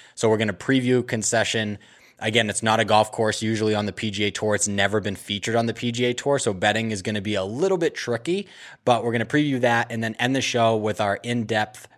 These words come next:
betting analysis, all the key stats that you guys need for the week, data golf information, all that sort of stuff at the end of the show. But before we get into that, let's just cover headlines. And I really only had one. Uh, one actually came up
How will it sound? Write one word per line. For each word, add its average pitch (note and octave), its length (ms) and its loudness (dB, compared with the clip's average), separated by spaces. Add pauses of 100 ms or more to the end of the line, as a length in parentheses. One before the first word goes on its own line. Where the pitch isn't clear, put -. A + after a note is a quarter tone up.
betting A2 380 0
analysis, G2+ 800 -2
all B2+ 180 4
the A2+ 120 -2
key A2+ 180 -8
stats G#2 320 -2
that F#2+ 160 -8
you G#2 80 -10
guys G2+ 260 -4
need G2+ 200 -10
for - 80 -16
the F#2 80 -8
week, F#2 240 -10
data G#2+ 240 4
golf G2+ 280 2
information, F#2 600 -8
all C3+ 160 4
that B2 200 2
sort A2+ 240 0
of G2+ 80 -4
stuff - 460 -2 (500)
at B2 140 0
the A#2 100 -4
end A2 80 -4
of G2+ 60 -6
the G2 80 -6
show. F#2+ 380 -2 (240)
But G2+ 80 -10
before A2+ 260 0
we F3 80 6
get D3+ 160 4
into C#3+ 200 0
that, B2+ 360 2 (260)
let's B2+ 160 2
just C#3 140 0
cover B2 220 2
headlines. B2 640 0
And B2 340 -2
I B2 80 0
really C#3+ 340 2
only C3+ 180 0
had G#2 360 0
one. A2 340 -2 (560)
Uh, A#2 180 2
one B2 220 4
actually C#3+ 340 2
came A#2 320 -2
up A2+ 300 0